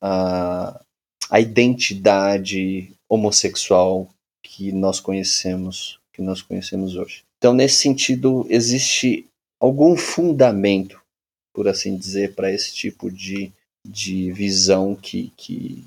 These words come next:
se tornou comum no meio evangélico. Agora, o que o, os evangélicos têm muita dificuldade de reconhecer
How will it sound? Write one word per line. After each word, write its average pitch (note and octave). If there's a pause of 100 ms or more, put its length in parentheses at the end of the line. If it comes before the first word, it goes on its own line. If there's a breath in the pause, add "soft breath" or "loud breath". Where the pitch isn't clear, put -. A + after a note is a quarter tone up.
se -
tornou F#2
comum F#2 (560)
no F#2+
meio F#2
evangélico. F#2+ (520)
Agora, G2+ (120)
o -
que D3 (460)
o, G2+ (140)
os G#2
evangélicos G2+
têm G#2
muita A#2+
dificuldade F#2
de G2 (240)
reconhecer A2